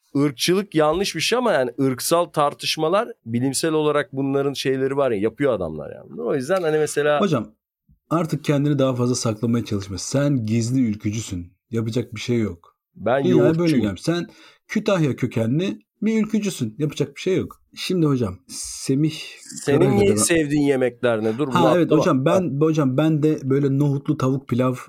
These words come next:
Speaker 2: ve ayran, e, severim. Yakınız birbirimize. Fakat yani birçoklarının kınayacağı bir alışkanlığım var benim. E, ben ayranı pilavın içine dökerek yiyorum hocam.
Speaker 1: O zaman
Speaker 2: Ya-
Speaker 1: benim yanımda yeme asla.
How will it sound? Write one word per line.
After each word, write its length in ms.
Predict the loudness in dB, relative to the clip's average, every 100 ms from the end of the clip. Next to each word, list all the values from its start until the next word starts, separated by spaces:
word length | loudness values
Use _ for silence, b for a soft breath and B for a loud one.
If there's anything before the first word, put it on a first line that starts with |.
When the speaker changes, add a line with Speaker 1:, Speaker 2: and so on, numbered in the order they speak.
| -20 _
Speaker 2:
ve 200 | -2 0 -2
ayran, 540 | -2 0 0 0 -4 _ -6
e, 220 | -4 -4
severim. 500 | -4 -2 0 -2 -4 -4
Yakınız 520 | -4 -2 -2 -2 -2
birbirimize. 540 | -2 0 0 -2 -4 -8 B B B B
Fakat 400 | -4 -2 -2 -2
yani 320 | 0 2 0 -2 -2
birçoklarının 580 | -2 0 -2 0 0 0
kınayacağı 600 | 0 2 2 2 0 2
bir 80 |
alışkanlığım 840 | 2 0 0 0 2 2 2 0 0
var 220 | -2 0
benim. 300 | 0 0 -2 b b b b b
E, 300 | -2 0 2
ben 180 | 2 0
ayranı 440 | 0 2 2 0 0
pilavın 280 | 0 2 0
içine 300 | 0 0 0
dökerek 440 | 0 -2 -2 -4
yiyorum 320 | -4 -4 -6
hocam. 280 | -4 -4 -4 -10 _ _ _ _ _
Speaker 1:
O 140 | -2 2
zaman 260 | 2 2
Speaker 2:
Ya- 100 | 2
Speaker 1:
benim 220 | 2 0 -2
yanımda 300 | 0 0 2
yeme 220 | 0 0
asla. 400 | -4 -10 -16 -16